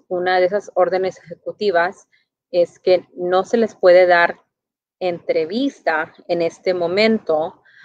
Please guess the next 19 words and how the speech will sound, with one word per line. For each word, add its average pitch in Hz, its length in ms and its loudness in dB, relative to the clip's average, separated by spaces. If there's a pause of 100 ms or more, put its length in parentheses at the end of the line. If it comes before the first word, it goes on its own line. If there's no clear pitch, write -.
(260)
a 156 260 2 (100)
par-, - 320 0
a 170 200 -6
parientes 175 560 -2
que 180 120 -6
no 180 220 -2
sean 185 440 0 (380)
los 170 280 -4
esposos, 226 920 0 (520)
ah, 170 280 0
de 180 220 -8
ciudadanos 190 480 0
americanos 185 800 -4 (120)
o 160 100 -4
los 160 260 -8
hijos - 440 -16
de - 140 -10
ciudadanos - 460 -6
americanos, - 680 -18